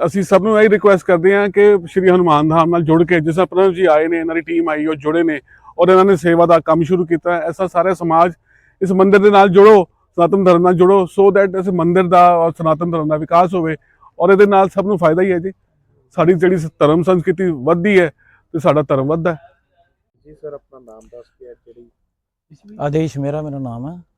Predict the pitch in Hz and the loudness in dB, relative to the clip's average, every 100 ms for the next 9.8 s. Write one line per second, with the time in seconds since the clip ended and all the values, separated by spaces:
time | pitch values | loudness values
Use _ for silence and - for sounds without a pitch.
0 | _ - - - - _ _ 135 151 151 | _ -20 -20 -20 -20 _ _ -10 -8 -8
1 | 151 160 160 - 143 151 156 135 135 156 | -6 -6 -6 -10 -10 -8 -6 -6 -6 -6
2 | 156 147 139 151 139 127 123 135 160 175 | -6 -6 -8 -10 -12 -10 -8 -8 -10 -16
3 | _ 139 139 139 - 139 143 151 131 127 | _ -14 -10 -12 -10 -10 -8 -8 -8 -8
4 | 135 151 131 117 117 120 165 196 _ _ | -10 -10 -10 -10 -10 -10 -14 -18 _ _
5 | _ _ _ _ _ _ _ 139 - 151 | _ _ _ _ _ _ _ -14 -12 -10
6 | 139 135 147 156 156 147 131 131 127 127 | -8 -8 -8 -8 -8 -8 -8 -8 -8 -8
7 | 120 127 139 175 151 143 143 131 135 139 | -6 -8 -10 -14 -16 -16 -14 -12 -12 -12
8 | 135 127 - 120 120 127 113 - 143 135 | -16 -16 -14 -12 -12 -14 -16 -16 -14 -12
9 | 135 135 120 120 127 135 143 _ | -10 -12 -12 -14 -12 -12 -14 _